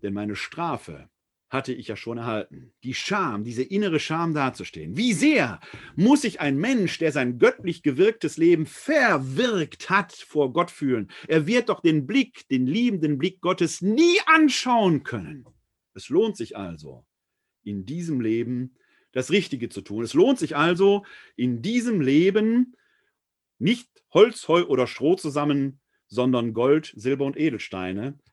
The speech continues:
damit wir tatsächlich ein ewiges, nicht von Menschenhand gemachtes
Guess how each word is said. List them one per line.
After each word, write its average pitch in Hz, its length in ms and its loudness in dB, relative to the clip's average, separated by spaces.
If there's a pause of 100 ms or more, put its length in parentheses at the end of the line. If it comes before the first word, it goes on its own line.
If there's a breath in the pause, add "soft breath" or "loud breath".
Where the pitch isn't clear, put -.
(140)
damit 117 340 -4
wir 131 80 -2
tatsächlich 160 880 -6
ein 98 280 -10
ewiges, 117 800 -8
nicht 139 360 -2
von 127 220 -2
Menschenhand 127 960 -2
gemachtes 113 800 -6